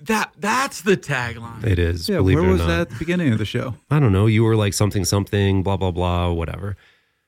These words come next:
Speaker 2: But I'm gonna, I'm gonna admit something, listeners. I, I have a confession to make. Sometimes I don't really pay attention to science. And sometimes I do things that the science says,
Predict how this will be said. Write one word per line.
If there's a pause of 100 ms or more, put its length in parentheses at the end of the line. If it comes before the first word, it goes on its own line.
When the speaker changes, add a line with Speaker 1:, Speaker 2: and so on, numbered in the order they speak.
(200)
Speaker 2:
But
I'm
gonna,
I'm
gonna
admit
something, (720)
listeners.
I,
I
have
a
confession
to
make. (180)
Sometimes
I
don't (600)
really
pay
attention
to
science. (460)
And
sometimes
I
do
things
that (100)
the
science
says,